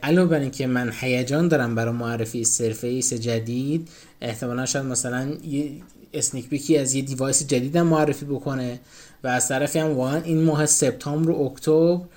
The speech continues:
اه، آره دیگه، جولای، آگوست، سپتامبر، اکتبر، دقیقاً.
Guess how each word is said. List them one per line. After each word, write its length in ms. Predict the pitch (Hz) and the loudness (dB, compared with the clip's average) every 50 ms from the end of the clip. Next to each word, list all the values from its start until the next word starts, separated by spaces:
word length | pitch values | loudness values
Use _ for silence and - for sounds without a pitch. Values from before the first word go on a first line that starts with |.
| - - - - - - - | -20 -20 -20 -20 -20 -16 -10
اه، 380 | - 113 113 113 113 113 110 - - | -6 -6 -4 -4 -4 -4 -6 -6 -6
آره 140 | 120 117 135 | -6 -6 -4
دیگه، 480 | 139 151 139 139 123 117 117 113 113 113 - - - - - | -4 -4 -4 -2 -2 -2 -2 -2 -4 -6 -8 -12 -20 -14 -12
جولای، 260 | 117 113 120 127 123 | -10 -8 -8 -8 -8
آگوست، 340 | - 123 120 120 113 - - | -8 -8 -6 -4 -4 -4 -4
سپتامبر، 440 | 113 113 - 135 143 160 - - 131 | -4 -6 -6 -4 -4 -4 -4 -4 -6
اکتبر، 340 | 120 - - 123 113 110 107 | -8 -6 -4 -4 -4 -4 -4
دقیقاً. 400 | 104 110 117 120 117 110 110 | -4 -2 -2 -2 -2 -4 -6